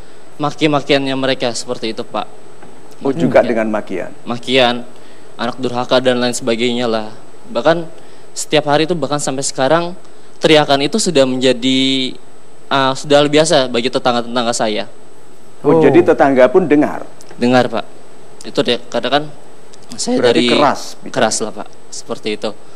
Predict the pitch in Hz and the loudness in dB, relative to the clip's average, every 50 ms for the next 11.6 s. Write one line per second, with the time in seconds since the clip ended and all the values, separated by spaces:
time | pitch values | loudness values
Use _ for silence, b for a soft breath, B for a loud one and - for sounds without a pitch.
0 | B B B B B B B B B B B B B B - - 156 151 190 180 | B B B B B B B B B B B B B B -4 -2 0 0 0 0
1 | 156 - - 151 151 147 151 151 151 151 151 135 139 139 139 - - 135 147 170 | 0 0 2 4 6 6 6 6 6 4 2 2 2 0 2 2 0 0 0 0
2 | 196 220 226 208 - 170 151 147 101 123 127 135 135 165 190 196 - - - - | 0 0 0 0 -2 -2 0 0 0 -2 -2 0 2 4 4 2 2 -4 -10 -10
3 | - - - - - - 127 131 - - 180 180 170 156 143 - 113 - 143 135 | -10 -10 -10 -8 -4 -2 -2 -2 0 2 0 0 0 -2 -4 -4 -2 0 4 4
4 | 147 143 135 127 131 - 160 147 147 147 170 - 139 135 - 143 127 - 143 131 | 6 6 4 2 0 0 0 0 2 0 -2 -2 -2 -2 -2 -2 -2 -2 -2 -2
5 | 135 131 131 127 131 120 113 - - 127 123 123 131 147 165 170 - - 120 123 | -2 -2 -2 0 2 0 0 2 2 4 4 6 4 4 2 -2 -6 -8 -4 -2
6 | 151 151 139 135 131 123 135 127 123 123 120 120 117 117 110 107 107 104 98 101 | 0 0 0 0 0 0 0 2 2 0 0 -2 -2 0 2 4 4 4 2 2
7 | 101 - - - - 117 117 - 113 110 107 - 104 101 - b b b b b | -2 -6 -8 -8 -8 -8 -6 -4 -4 -4 -4 -4 -6 -6 -8 b b b b b
8 | b b - 135 131 120 123 127 127 139 139 - 143 127 127 - 139 123 120 120 | b b -2 0 0 0 2 4 4 4 4 2 0 0 0 0 -2 -2 -2 -2
9 | 123 - 127 117 113 123 117 - - - 131 135 143 139 139 139 143 151 156 160 | -4 -6 -4 -2 0 0 0 0 2 4 4 6 6 8 6 6 4 2 -2 -6
10 | - - - - - - - - - - - - - - - 135 165 165 147 139 | -8 -10 -10 -10 -10 -10 -10 -10 -10 -10 -10 -10 -8 -8 -4 -2 0 2 4 2
11 | 139 120 - 131 135 123 127 117 107 104 104 104 | 2 2 2 0 0 2 0 0 0 0 0 -2